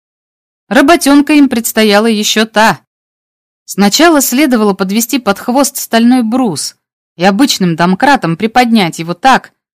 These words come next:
чтобы можно было пустить в дело основной агрегат с его длиннющим рычагом. Как уже упоминал Холлистер, одно движение рукояти позволяло поднять хвост всего на четверть дюйма, причем каждый раз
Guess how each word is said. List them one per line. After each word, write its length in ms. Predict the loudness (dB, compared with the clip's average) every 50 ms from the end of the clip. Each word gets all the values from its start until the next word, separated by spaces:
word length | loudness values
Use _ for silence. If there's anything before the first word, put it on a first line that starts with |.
| _ _ _
чтобы 300 | -6 -2 0 2 4 4
можно 340 | 4 4 4 4 2 2 2
было 200 | 2 0 0 -2
пустить 460 | -2 -4 -6 -6 -4 -4 -4 -4 -2
в 100 | -4 -6
дело 480 | -4 0 0 2 2 2 2 0 -2 _ _ -6
основной 680 | -4 -4 -2 0 2 2 2 4 2 2 2 0 -2
агрегат 460 | -4 -4 -4 -2 0 2 2 0 0
с 60 | -2 -4
его 200 | -4 -2 -2 -4
длиннющим 640 | -2 -2 0 0 0 0 0 -2 -2 -2 -2 -2
рычагом. 640 | -2 -4 -6 -8 -10 -10 -8 -8 -8 -8 -8 -10 _ _ _ _ _ _ _ _ _ _ _ _ _ _ _ _ _ _ _
Как 220 | -2 -2 0 0 -2
уже 220 | -2 0 0 0
упоминал 560 | 0 0 0 0 0 0 2 0 0 -2 -4
Холлистер, 580 | -4 -2 0 0 0 -2 -6 -8 -10 -12 -12 -14 _ _ _ _ _ _ _ _
одно 340 | -2 -2 0 2 2 2 2
движение 520 | 2 0 0 0 2 2 2 2 2 0
рукояти 680 | -2 -2 0 0 0 2 0 0 0 -2 -4 -4 -6 _ _ _ _ _ _ -4
позволяло 520 | -2 0 2 2 4 4 4 4 2 2
поднять 480 | 2 0 0 0 0 0 -2 -2 -4 -6
хвост 340 | -4 -2 -2 -2 -2 -4
всего 340 | -6 -8 -6 -4 -2 0 2
на 160 | 2 2 2
четверть 480 | 0 -2 -2 -4 -2 -4 -4 -4 -4 -4
дюйма, 480 | -2 -2 0 0 0 -2 -4 -6 -8 -10 _ _ _ _ _ _ _ _ _ _ _
причем 300 | -6 -2 0 2 2 4
каждый 380 | 4 4 2 2 2 0 2
раз 340 | 2 2 2 2 0 -6 -14